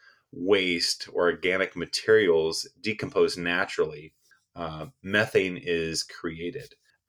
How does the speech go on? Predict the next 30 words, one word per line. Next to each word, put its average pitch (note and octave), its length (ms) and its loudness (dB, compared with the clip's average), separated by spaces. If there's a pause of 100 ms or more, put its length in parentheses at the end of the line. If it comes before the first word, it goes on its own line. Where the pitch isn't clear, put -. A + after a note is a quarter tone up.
And F2+ 580 -4
where F2+ 360 2
our F#2+ 160 4
industry E2+ 720 -4 (360)
is F#2 180 -4
not F#2 260 0
able F#2+ 280 0
to D2+ 80 -8
step - 340 -4
in E2 100 -2
and D#2 140 -12
capture B2+ 500 0
that E2+ 240 -8
methane, D#2 580 -14
it F#2 120 -4
escapes - 640 -8 (140)
fugitively G2+ 500 -2
into F#2+ 140 -6
the F2+ 140 0
atmosphere, C#3 640 -4 (420)
uh, F2 280 -4
where F2+ 360 0
methane F#2 420 -4
we F2+ 100 -4
know F2 180 -4
is F2 100 -6
a E2+ 60 -6
short-lived E2 400 -4
climate A#2+ 380 -4
pollutant. A2 400 -6